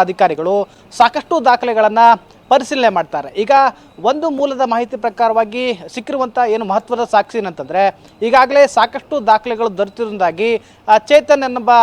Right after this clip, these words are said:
ಏನು ನಾಗೇಂದ್ರ ಆಪ್ತ ಸಹಾಯಕ ಚೇತನ್ ಎನ್ನುವರು ಕೂಡ ಈಗ ಕರೆದು ವಿಚಾರಣೆ ಕೂಡ ಮಾಡ್ತಾ ಇದ್ದಾರೆ. ಅಂದ್ರೆ ಪ್ರಮುಖವಾಗಿ, ಆ, ಭ್ರಷ್ಟಾಚಾರ ನಡೆಯುವಂಥ ಸಂದರ್ಭದಲ್ಲಿ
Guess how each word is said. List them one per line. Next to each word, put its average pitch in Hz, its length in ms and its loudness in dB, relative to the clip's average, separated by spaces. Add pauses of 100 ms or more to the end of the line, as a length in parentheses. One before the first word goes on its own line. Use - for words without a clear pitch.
(200)
ಏನು 233 140 -4
ನಾಗೇಂದ್ರ 226 460 2
ಆಪ್ತ 277 360 2 (240)
ಸಹಾಯಕ 220 420 0
ಚೇತನ್ 262 420 -2
ಎನ್ನುವರು 233 280 -6
ಕೂಡ 233 240 -2
ಈಗ 214 100 -2
ಕರೆದು 214 520 -2 (220)
ವಿಚಾರಣೆ 240 320 2
ಕೂಡ 247 200 0
ಮಾಡ್ತಾ 262 300 4
ಇದ್ದಾರೆ. 156 180 -4
ಅಂದ್ರೆ 214 280 2 (280)
ಪ್ರಮುಖವಾಗಿ, 262 760 0
ಆ, 202 280 4 (320)
ಭ್ರಷ್ಟಾಚಾರ 262 640 0
ನಡೆಯುವಂಥ 240 420 -2
ಸಂದರ್ಭದಲ್ಲಿ 226 640 -4